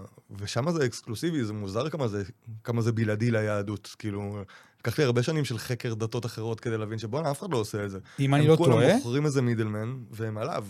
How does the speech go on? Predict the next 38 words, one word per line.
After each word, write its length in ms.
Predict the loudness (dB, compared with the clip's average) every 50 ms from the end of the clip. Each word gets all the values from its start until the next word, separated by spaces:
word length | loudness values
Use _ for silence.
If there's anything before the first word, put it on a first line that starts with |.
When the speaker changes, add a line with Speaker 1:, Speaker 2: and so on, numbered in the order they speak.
| -14 -20 _ _
Speaker 2:
אם 140 | 2 4 6
אני 100 | 6 8
לא 100 | 8 6
טועה, 280 | 6 6 6 6 6 6
Speaker 1:
כן. 80 | 4 0
Speaker 2:
זה 320 | -4 -4 0 2 2 4
בעצם 640 | 4 4 4 6 6 6 4 4 2 2 2 2 2 -2 _
Speaker 1:
כן. 160 | -8 -8 -8 -8 -14 _ _ _ -16
Speaker 2:
הקטע. 320 | 2 4 4 4 4 2 -6 -12 _ _
Speaker 1:
זה 120 | -4 -2
הקטע. 280 | 0 0 0 0 4 4
Speaker 2:
ביהדות, 380 | 6 6 8 8 8 8 6
זה 140 | 6 4 4
בעצם 200 | 6 8 8 6
Speaker 1:
זה 60 | 6
Speaker 2:
החידוש, 200 | 8 8 8 8 8 6
Speaker 1:
הקטע. 80 | 2 0
Speaker 2:
כאילו. 200 | -2 -2 -2 -6 -10 _
Speaker 1:
זה 120 | -6 -4 -4
הקטע 260 | 0 0 0 0 2
גם 120 | 0 0
של 160 | 0 -2 -4 -4
ישראל, 640 | -6 -8 -8 -8 -8 -6 -4 -4 -4 -4 -4 -6
זה 80 | -8 -8
כל 160 | -10 -10 -10
ה-, 40 | -10 -10 -14 -20 -20 -20 _ _ _ _ -10 -8
זה 120 | -6 -6 -6
העבודה. 540 | -6 -6 -8 -8 -10 -10 -10 -8 -8 -8 -8 -8 -10 -12 -16 -18 -18 _ _ _ _ _ _ _ _ _ _ _ _ -20 -4 4
קו 100 | 6 6 6 6
ישר 400 | 4 2 2 2 2 2 2 0 -2 -6 _ -2
אל 180 | 0 0 2 0
מי, 380 | 0 0 2 2 2 2 0 -2
כאילו. 260 | -2 -4 -4 -2 -2 -2 -2 -4 -8 -16 -20 -8
Speaker 2:
אתה 100 | -6 -4
יודע 180 | 0 2 2 2
למה 160 | 4 2 2
אני 100 | 0 0
חושב? 300 | 0 -2 0 0 0 0